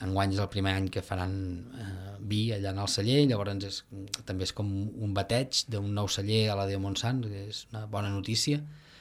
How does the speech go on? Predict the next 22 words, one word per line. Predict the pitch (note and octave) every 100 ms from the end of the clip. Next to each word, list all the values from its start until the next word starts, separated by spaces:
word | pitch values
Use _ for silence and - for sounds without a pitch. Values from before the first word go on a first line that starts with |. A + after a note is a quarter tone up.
| -
en | G#2
un | G#2 G#2
mas | G2 G2
històric, | - A2 A2+ C3+
com | - G2+
és | F#2+
el | G2
Mas | F#2+ G2
de |
Sant | G2 F#2+
Marcell, | G2 C3+ C3+ - - - - -
i | G2+
després, | - F#2
bueno, | F#2 F2 F2
els | -
concerts | G2 F#2 F#2 G2
van | G2 G2+
estar, | - G2+ G2 F#2 F#2 F#2
van | G2 F#2+
estar | - G2
molt | G2 F#2+
bé | G#2